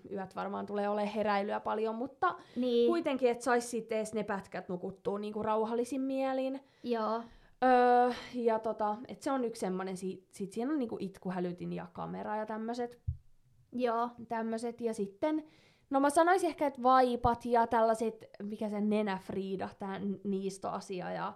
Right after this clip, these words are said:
Speaker 1: öö, hygieniajuttuja, kaikki rasvoja, niinku tämmösiä vaippa-asioita.
Speaker 2: Niin, tosi käyttötuotteita
Speaker 1: Joo,
Speaker 2: vielä.
Speaker 1: ni-, niit
Speaker 2: Joo.
Speaker 1: me ei olla hankittu, ja varmaan hankitaankin sit vast, kun ollaan niinku lopulliseen,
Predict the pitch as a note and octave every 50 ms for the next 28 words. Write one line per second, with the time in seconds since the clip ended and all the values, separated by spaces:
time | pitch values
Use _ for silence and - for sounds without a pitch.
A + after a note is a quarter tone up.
0 | - _ - _ _ _ _ _ _ _ _ - G3+ F#3+ F#3 F#3 F#3 F#3 F#3 F3
1 | G3 G3+ A#3 A3+ A3 G3 G#3 G3 F#3+ F#3+ F#3+ F#3 F#3+ F#3 F3+ F3+ E3+ F3 - -
2 | _ - F3+ F3+ E3+ F3 F#3+ F3+ F3+ - A3 A3 G#3 G3+ G3 F#3+ F#3 - G#3 G3
3 | F#3+ F#3 F#3 F3+ F#3 F#3+ F#3 F3+ F3+ - - _ _ - - - E3 E3+ F3 G#3+
4 | G#3 - - - _ _ - - - - - - _ _ _ - A#3+ B3+ F4 G#4
5 | - E4+ A3+ A#3+ A3 G#3 G3+ - - G3 E3+ - - - - B3+ B3+ - G3 D4
6 | E4+ - G4 F#4+ F#4 F4+ D#4+ D4 B3 A#3 A#3 - - - F#3+ F#3 - - - -
7 | G#3+ - - F3 G#3+ G3 F#3 D3+ F#3+ F3+ F3 F#3+ G3 - A#3 G#3+ G3 F#3+ G3+ G#3
8 | - - - A#3+ B3+ C4 - - B3+ C#4 C4+ C#4 A3+ - A3+ G3 F#3+ F#3+ F#3+ F#3+
9 | F#3+ F#3+ F#3 - A#3+ C#4+ E4+ E4 D4+ - - A#3 G#3+ G#3+ G3+ G3+ G3+ G3+ G3 G3+
10 | G3 G3 G3+ G#3 G3+ G3+ G3 G3 G3+ - F3 F3+ F#3+ F#3+ F#3+ F#3 F#3 F#3 F3+ F3+
11 | - - - G3 - _ - - F3 F#3+ F#3+ G3 G#3+ A3+ A3 - A3 A3 A3+ A3
12 | A3+ B3 B3 B3 A#3+ B3+ B3 A#3+ A#3+ A#3+ A#3+